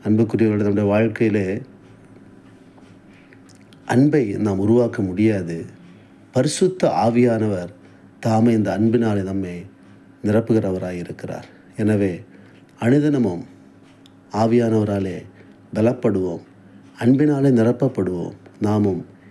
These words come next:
இயேசுவைப் போல அன்பாகவே இருப்போம். இதன் மூலமாக அநேகரை நித்திய ஜீவனுக்குள்ளே கொண்டு வருவோம். இந்த வார்த்தைகளால்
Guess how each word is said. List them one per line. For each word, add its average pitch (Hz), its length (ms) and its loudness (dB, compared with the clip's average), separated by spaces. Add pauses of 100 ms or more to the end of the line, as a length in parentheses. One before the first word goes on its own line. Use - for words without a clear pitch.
(320)
இயேசுவைப் 160 600 2
போல 104 540 0 (680)
அன்பாகவே 127 540 2
இருப்போம். 98 480 -2 (1120)
இதன் 104 160 0
மூலமாக 101 680 0 (480)
அநேகரை 131 420 2
நித்திய 107 320 2 (100)
ஜீவனுக்குள்ளே 104 480 0
கொண்டு 95 300 -2
வருவோம். 82 380 -8 (460)
இந்த 92 120 -2
வார்த்தைகளால் 92 720 -2